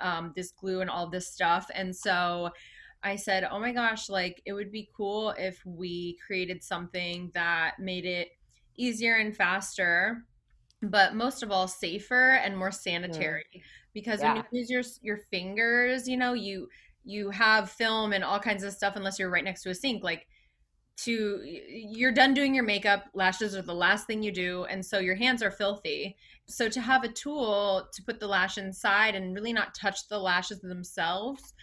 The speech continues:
Speaker 1: um, because if you do get anything near your eye, you know that it, it gets irritating. Everyone's eyes work
Speaker 2: Right.
Speaker 1: the same. You get a little hair in there, or you get a little piece of dust, or you get a little flake of makeup,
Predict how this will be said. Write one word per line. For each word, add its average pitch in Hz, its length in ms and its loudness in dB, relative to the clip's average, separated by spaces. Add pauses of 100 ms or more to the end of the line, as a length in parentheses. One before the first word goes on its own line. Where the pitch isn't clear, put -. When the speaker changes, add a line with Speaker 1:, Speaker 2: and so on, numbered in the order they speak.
(320)
Speaker 1:
um, 202 260 2
because 214 300 -2
if 214 100 -2
you 214 120 0
do 214 140 -4
get 202 140 0
anything 202 320 -4
near 185 140 0
your 180 120 0
eye, 185 180 4
you 180 140 0
know 175 200 -2
that 170 120 -8
it, 165 200 -14
it - 240 -12
gets - 420 -8
irritating. 170 500 -4
Everyone's 185 480 -4
eyes 175 280 0
work 170 160 -8
Speaker 2:
Right. 160 280 2
Speaker 1:
the 185 60 -4
same. 170 280 -8 (200)
You 208 80 -6
get 208 140 2
a 208 40 2
little 190 240 0
hair 208 260 4
in 202 100 2
there, 196 360 4
or 170 100 0
you 170 120 -6
get 180 120 0
a 180 40 -2
little 175 180 -4
piece 196 200 -8
of 170 80 -10
dust, 196 440 2
or 180 100 -2
you 170 140 -4
get 175 220 2
a 170 60 0
little 165 220 -6
flake 196 380 -2
of 180 120 -4
makeup, 214 480 0